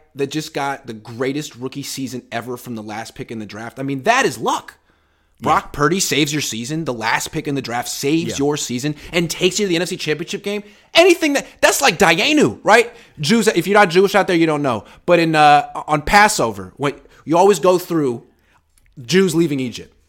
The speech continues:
Speaker 1: and there's this whole, s-, like, refrain, "If God had only done this for us, it would have been enough. If God
Speaker 2: No,
Speaker 1: had
Speaker 2: God
Speaker 1: only,"
Speaker 2: Yeah,
Speaker 1: Dayenu.
Speaker 2: right.
Speaker 1: It would have been,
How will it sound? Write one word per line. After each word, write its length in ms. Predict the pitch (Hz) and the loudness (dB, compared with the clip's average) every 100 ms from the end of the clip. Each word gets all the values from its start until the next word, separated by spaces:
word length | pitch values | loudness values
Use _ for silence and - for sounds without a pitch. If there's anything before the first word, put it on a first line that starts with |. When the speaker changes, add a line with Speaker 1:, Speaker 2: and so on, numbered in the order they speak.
| - | -6
Speaker 1:
and 100 | 151 | -2
there's 100 | 156 | -2
this 140 | 156 - | -2 -4
whole, 220 | 190 185 | 0 0
s-, 200 | - - | 0 -4
like, 180 | 151 135 _ _ - | -4 -4 _ _ -8
refrain, 600 | 160 - 175 175 120 95 _ - | -8 -4 0 0 0 -6 _ -6
"If 120 | 156 | 0
God 240 | 202 226 247 | 2 4 4
had 100 | 226 | 4
only 200 | 220 208 | 2 2
done 240 | 254 254 | 2 4
this 180 | 311 - | 2 2
for 220 | 214 143 | 0 0
us, 340 | 107 - - _ _ - | 0 -10 -16 _ _ -8
it 60 | |
would 180 | 127 143 | -2 0
have 100 | 131 | 0
been 140 | 131 135 | -4 -4
enough. 480 | 131 113 - - _ _ - | -4 -6 -8 -20 _ _ 4
If 180 | 220 226 | 4 4
God 260 | 277 330 | 2 4
Speaker 2:
No, 40 | 349 | 2
Speaker 1:
had 80 | 320 | 0
Speaker 2:
God 80 | 320 | 0
Speaker 1:
only," 280 | 320 - - _ _ - _ _ | -2 -4 -18 _ _ -20 _ _
Speaker 2:
Yeah, 160 | 120 - | -10 0
Speaker 1:
Dayenu. 400 | 170 214 208 113 | 4 6 4 0
Speaker 2:
right. 80 | - - | -6 -2
Speaker 1:
It 60 | 160 | 4
would 160 | 185 | 4
have 80 | |
been, 100 | 185 | 6